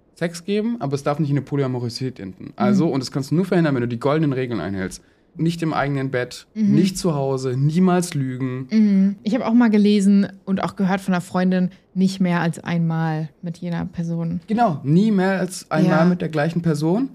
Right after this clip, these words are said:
Speaker 2: Mhm.
Speaker 1: Ähm, nie Nummern austauschen, wenn's eine fremde Person ist. Immer safer Sex. Keine Ahnung, ich bin richtig nur so, oh mein Gott.
Speaker 2: Ja, ich glaube, wir haben dazu alles gesagt. Ich bin mega gespannt drauf,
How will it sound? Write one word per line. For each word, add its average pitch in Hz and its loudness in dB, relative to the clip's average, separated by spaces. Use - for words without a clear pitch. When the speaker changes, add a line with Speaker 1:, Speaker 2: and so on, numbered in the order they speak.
Speaker 2:
Mhm. 208 2
Speaker 1:
Ähm, 151 2
nie 175 2
Nummern 214 0
austauschen, 202 -2
wenn's 156 0
eine 160 -2
fremde 170 -2
Person 170 0
ist. 220 -6
Immer 226 0
safer 185 -2
Sex. 226 -6
Keine 165 2
Ahnung, 113 -2
ich 135 -4
bin 151 0
richtig 156 0
nur 151 6
so, 147 4
oh 143 6
mein 139 2
Gott. - 0
Speaker 2:
Ja, 202 4
ich 208 2
glaube, 208 4
wir 208 6
haben 190 6
dazu 214 2
alles 196 2
gesagt. 180 0
Ich 185 -6
bin 190 2
mega 196 6
gespannt 190 0
drauf, 185 2